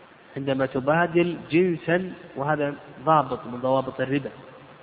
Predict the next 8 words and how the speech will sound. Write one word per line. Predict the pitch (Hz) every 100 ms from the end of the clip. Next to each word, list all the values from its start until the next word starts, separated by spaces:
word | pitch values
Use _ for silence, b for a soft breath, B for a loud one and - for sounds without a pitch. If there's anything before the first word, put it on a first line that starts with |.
| - - - - -
يضاف | 139 143 139
إلى | 127
الضوابط | 123 135 131 127
التي | 123 123 127 120
سبقا | 139 135 127
ذكرنا، | 123 120 135 117 - - - - - - - - -
عند | 120 165 165
مبادلة | 156 151 143 160 175 165 156 151 - 147 143